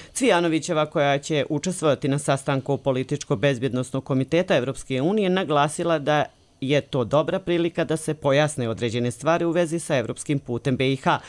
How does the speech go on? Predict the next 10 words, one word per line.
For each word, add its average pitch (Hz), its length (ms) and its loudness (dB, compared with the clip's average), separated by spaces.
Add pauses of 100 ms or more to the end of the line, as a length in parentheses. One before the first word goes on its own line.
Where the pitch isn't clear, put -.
(260)
ali 247 180 2
i 208 40 -2
pozicijom 160 560 0
Srpske - 420 -2
o 170 40 2
sprovođenju 131 640 0
odluke 139 480 -2
Sejdić-Finci 160 880 -2
i 160 40 4
mehanizmu 131 680 2